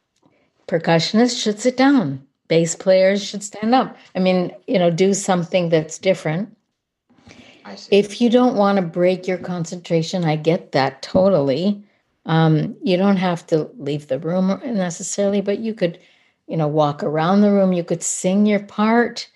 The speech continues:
Speaker 1: You can visualize your part. You can work on your memory. There's a lot of things that you can do that aren't taxing your body physically,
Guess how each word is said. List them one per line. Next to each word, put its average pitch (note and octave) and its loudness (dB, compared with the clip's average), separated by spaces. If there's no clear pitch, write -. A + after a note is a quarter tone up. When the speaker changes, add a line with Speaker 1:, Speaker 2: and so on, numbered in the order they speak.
Speaker 1:
You F3+ -4
can E3+ 0
visualize G3 0
your F#3+ 0
part. F#3+ -2
You F3 -6
can F3 -6
work E3 -4
on E3 -2
your D3+ -2
memory. G#3 -4
There's F3+ 6
a F3 4
lot E3 2
of E3 -2
things G3 2
that F3 2
you E3 -2
can D#3+ 0
do D#3+ 0
that D#3+ 2
aren't F3 0
taxing E3+ -2
your D3 0
body D3 -2
physically, D3+ -6